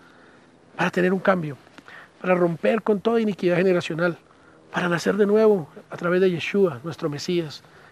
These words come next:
y ser redimidos por su sangre, para cortar con todas las iniquidades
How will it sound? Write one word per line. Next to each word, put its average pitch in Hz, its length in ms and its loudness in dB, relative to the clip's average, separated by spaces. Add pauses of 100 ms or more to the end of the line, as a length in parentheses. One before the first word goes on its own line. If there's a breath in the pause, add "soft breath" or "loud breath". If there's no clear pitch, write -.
y 156 80 -10
ser 165 180 -2
redimidos 180 520 4
por 156 160 -4
su 156 140 -10
sangre, 160 400 -4 (440 soft breath)
para 185 160 0
cortar 190 360 0
con 214 160 -4
todas 214 280 -6
las 208 160 -4
iniquidades 180 720 -4